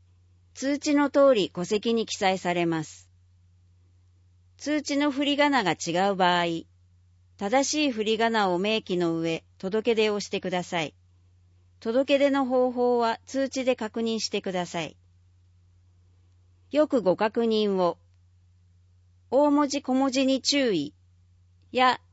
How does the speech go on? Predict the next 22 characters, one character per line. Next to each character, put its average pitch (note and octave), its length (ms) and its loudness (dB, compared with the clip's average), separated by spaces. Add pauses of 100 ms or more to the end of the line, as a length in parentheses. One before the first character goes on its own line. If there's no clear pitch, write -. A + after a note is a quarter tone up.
ゆ、 B3+ 320 -2 (160)
よ B3+ 260 0 (140)
な G#3+ 160 -4
ど F#3+ 140 -2
の F3 300 0
大 A#3+ 200 -2
文 B3 160 0
字 A#3+ 140 -6
小 A3+ 120 -2
文 A3+ 200 -2
字 A3 100 -4
も A3 240 -2
よ A#3+ 160 0
く A3 140 -8
確 F3 240 -8
認 G3+ 240 -2
し - 80 -10
て F#3+ 120 -2
く F3+ 120 -8
だ F3 100 -2
さ E3 220 -4
い。 - 120 -10